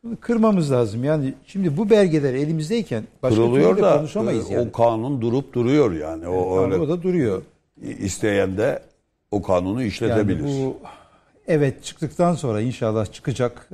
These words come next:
Speaker 1: e, benim kanaatim o. Bilmiyorum, sizin kanaatiniz de herhalde aynı.
Speaker 2: Evet.
Speaker 1: Ondan sonra artık biz bu talepleri daha
Speaker 2: Benden evet.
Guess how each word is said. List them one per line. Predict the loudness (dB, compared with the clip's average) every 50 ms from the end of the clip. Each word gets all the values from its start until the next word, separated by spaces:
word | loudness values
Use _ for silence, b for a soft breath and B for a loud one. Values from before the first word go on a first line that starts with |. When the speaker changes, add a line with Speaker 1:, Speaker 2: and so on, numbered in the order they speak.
| -10 -8
Speaker 1:
e, | -6 -6 -8 -6
benim | -6 -6 -4 -4 -6 -10 -14 -18 _ _
kanaatim | -4 -2 0 0 0 -2 -4 -6 -6 -4
o. | -4 -6 -6 -10 _ _ _ _ _ _
Bilmiyorum, | -12 -8 -6 -6 -6 -6 -8
sizin | -8 -6 -6 -4
kanaatiniz | -2 0 0 0 0 -2 -4 -6 -8 -6 -4
de | -2 -2
herhalde | 0 0 -2 0 -2
aynı. | -2 -2 -2 -6 -10 -12 -16 _ _ _ _ _ _ _ _ _
Speaker 2:
Evet. | 4 6 6 6
Speaker 1:
Ondan | 6 4 4
sonra | 2 2 2
artık | 2 2 2 -2 -8 -8 -8
biz | -8 -6 -6
bu | -4
talepleri | 0 2 2 2 2 2 0 -2 -2 2
daha | 4 6 6 8 8
Speaker 2:
Benden | 6 6 2 0 -2 0 4
evet. | 6 6 6 6 2 -2 -6 -10 -16 -18 -18